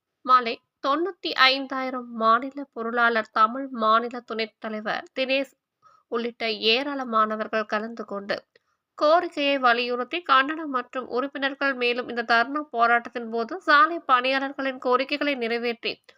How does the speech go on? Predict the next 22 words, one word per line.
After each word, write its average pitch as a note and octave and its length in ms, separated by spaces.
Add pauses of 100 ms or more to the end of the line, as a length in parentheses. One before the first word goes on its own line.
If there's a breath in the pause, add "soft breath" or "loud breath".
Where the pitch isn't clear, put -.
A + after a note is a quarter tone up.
(360)
கோரி A3 380 (540)
கோட்ட F4+ 320
பொறியாளரை D4+ 640
சந்தித்து B3+ 680 (500 soft breath)
வந்த C4 220
நிர்வாகிகளை C4+ 760
மிரட்டிய B3 520
கோட்ட B3 300
பொறியாளர்கள் B3 640
மீது A#3 300
உரிய C#4 280
நடவடிக்கை B3+ 720
எடுக்க A3+ 300
வேண்டும். G#3+ 480 (640)
சாலை A#3 320
பணியாளர்களுக்கு A3+ 920
சாலை C#4+ 440
ஆய்வாளர் C4 480
பதவி B3+ 360
உயர்வு C4 400
வழங்கிட A#3+ 440
வேண்டும். A3+ 460